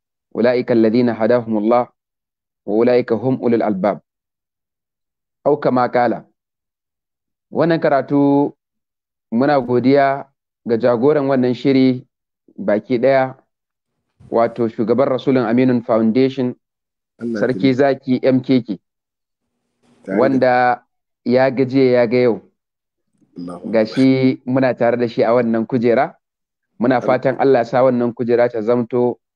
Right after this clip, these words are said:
Speaker 1: kujera ce kamar yadda aka ambace ta na sarauta da kuma za-, zak-, zakantaka.
Speaker 2: Insha
Speaker 1: Dan an
Speaker 2: Allah.
Speaker 1: san zaki da rashin tsoro, an san sarki kuma da aikin wato bajinta. Allah ya taimake mu.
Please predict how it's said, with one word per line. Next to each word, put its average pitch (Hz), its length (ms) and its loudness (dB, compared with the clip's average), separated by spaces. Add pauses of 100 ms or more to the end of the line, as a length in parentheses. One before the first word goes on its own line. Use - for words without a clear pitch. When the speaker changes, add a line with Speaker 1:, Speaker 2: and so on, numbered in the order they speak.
(540)
Speaker 1:
kujera 127 480 2
ce 120 240 0
kamar 117 320 0
yadda 123 240 0
aka - 240 -4
ambace 110 400 -2
ta 117 120 0
na 120 120 0
sarauta 117 480 -2
da 101 80 -4
kuma 117 400 -2 (240)
za-, 110 400 -2
zak-, 113 380 -4 (100)
zakantaka. 110 720 -4 (400)
Speaker 2:
Insha 135 320 -2
Speaker 1:
Dan 127 120 2
an 139 100 0
Speaker 2:
Allah. 143 80 -2
Speaker 1:
san 139 180 -2
zaki 143 260 0
da 117 140 0
rashin 131 240 -2
tsoro, 117 440 0 (680)
an 143 200 0
san 143 200 -2
sarki 139 360 0
kuma 143 440 0 (240)
da 117 240 2
aikin 135 400 -2
wato 113 400 0
bajinta. 120 400 0
Allah 127 200 4
ya 113 40 -2
taimake 107 440 0
mu. 98 120 -2